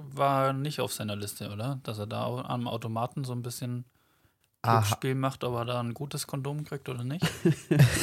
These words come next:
Speaker 2: Ja, das ist nochmal das ganz, der, der ganz andere Risikokick. Ähm, aber habt ihr,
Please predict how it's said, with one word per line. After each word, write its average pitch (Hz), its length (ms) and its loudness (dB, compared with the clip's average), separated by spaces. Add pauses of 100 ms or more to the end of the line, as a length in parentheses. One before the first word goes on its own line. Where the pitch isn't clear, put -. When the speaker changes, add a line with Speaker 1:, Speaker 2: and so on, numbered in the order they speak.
(2250)
Speaker 2:
Ja, 98 140 6
das 113 160 2
ist 135 60 6
nochmal 131 280 6
das 120 180 2
ganz, 147 220 8 (120)
der, 127 220 6 (140)
der 120 80 8
ganz 143 200 4
andere 101 460 6
Risikokick. 110 720 2 (800)
Ähm, 113 420 6 (400)
aber 110 220 10
habt - 180 6
ihr, 202 140 8